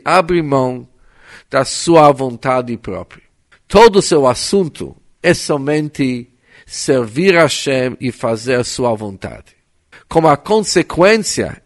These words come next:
ele também possui alto sacrifício para ser utilizado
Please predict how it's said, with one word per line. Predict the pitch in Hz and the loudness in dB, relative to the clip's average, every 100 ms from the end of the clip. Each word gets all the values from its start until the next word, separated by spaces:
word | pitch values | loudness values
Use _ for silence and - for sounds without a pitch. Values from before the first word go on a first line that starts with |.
| _ | _
ele | - 160 151 | -2 0 0
também | 147 143 135 185 214 | -2 -2 2 2 2
possui | - 170 - - 196 120 - _ _ - | 0 -2 -2 2 4 4 0 _ _ 2
alto | 175 185 160 | 4 4 -2
sacrifício | - 127 127 117 113 156 156 - 135 | -4 -4 -4 -8 -8 -4 -4 -6 -6
para | 127 123 | -4 -4
ser | - 160 151 - | 0 2 2 0
utilizado | 202 190 196 170 151 127 117 110 113 | -8 -6 -2 0 0 0 -2 -2 -6